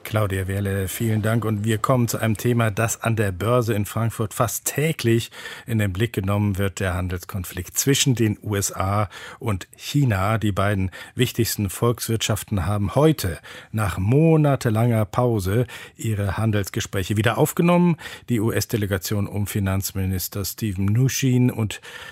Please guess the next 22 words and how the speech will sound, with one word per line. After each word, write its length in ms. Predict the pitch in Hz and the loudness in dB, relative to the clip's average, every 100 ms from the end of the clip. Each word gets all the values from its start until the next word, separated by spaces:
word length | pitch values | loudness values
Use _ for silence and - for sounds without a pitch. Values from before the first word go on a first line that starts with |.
| - | -6
den 200 | 107 98 - | -4 -4 -6
U-S-Handelsbeauftragten 1300 | 104 107 110 - 113 123 113 - 92 101 - 95 98 | -6 -2 -2 0 2 4 2 0 -2 -2 -2 -2 -2
Robert 240 | 95 101 | -2 -2
Lighthizer 540 | 90 95 - 104 98 104 | -2 -2 -2 -2 0 0
traf 340 | - 110 - | 0 -2 2
heute 260 | 131 147 - | 4 4 4
in 180 | 127 131 | 2 2
Shanghai 580 | - 127 95 104 98 | 4 2 2 2 0
ein. 380 | - 98 101 120 - - - - | -2 0 2 0 -2 -14 -16 -6
Die 100 | 107 | -4
Verhandlungen 640 | 107 95 104 98 98 95 | -2 -2 0 0 0 0
sollen 540 | 90 95 107 127 123 98 | -2 2 4 6 4 2
bis 400 | 117 147 - - | 2 2 2 0
zum 180 | 123 113 | 2 4
morgigen 560 | 104 120 107 104 101 | 4 2 2 2 2
Mittwoch 440 | 98 - 101 98 - | 2 -2 -4 -4 -2
andauern. 300 | 101 107 101 101 101 101 - - | 0 2 2 2 2 2 -2 -12
Aus 260 | - 139 - | 2 2 2
China 500 | - 147 104 85 78 - - | -2 0 2 0 -4 -12 -12
berichtet 600 | - 104 107 - 101 - - | -4 -2 -2 -2 -4 -4 -4
Benjamin 640 | 90 87 85 92 104 110 - | -4 -2 -4 -2 -4 -6 -10
Eisel. 420 | - - - | -10 -10 -10